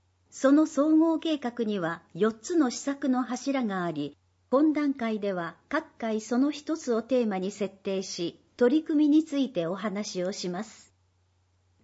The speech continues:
懇談会は、これまで二回開催し、七月のテーマは、価値を高め発信するまちづくりで、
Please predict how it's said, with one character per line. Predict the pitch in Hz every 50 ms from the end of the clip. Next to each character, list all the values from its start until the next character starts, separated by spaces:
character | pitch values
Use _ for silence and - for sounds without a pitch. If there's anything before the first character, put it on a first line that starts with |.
| _
懇 | - 262 302 330 339
談 | 320 311 311 285 277
会 | - 214 208 196
は、 | 170 160 156 175 - _ _ _ _
こ | - 247 269
れ | 311 320
ま | 311 311 285
で | 220 185 160 135 135
二 | 175 214 220
回 | - 311 320 320 302
開 | 302 - 254 254
催 | 254 247 - 233 226 226
し、 | 214 - - - 185 175 - _ _ _ _ _ _ _ _
七 | - - - - 349
月 | 311 339 339 339 302
の | 277 294 294
テ | 294 - 285 269
ー | 220
マ | 185 170 160
は、 | 143 143 147 156 _ _ _ _ _ _ _ _
価 | - 330
値 | 330 - - 233 214
を | 202
高 | 208 208 226 220 220 247 240 220
め | 180 160 147 -
発 | - - 208 220 -
信 | - - 320 320 330 311
す | - 269
る | 262 254 247
ま | 220 208 220
ち | 214 - 277
づ | 269 254 269 -
く | - 180 165
り | 160 139 - - _ _ 151
で、 | 160 170 170 175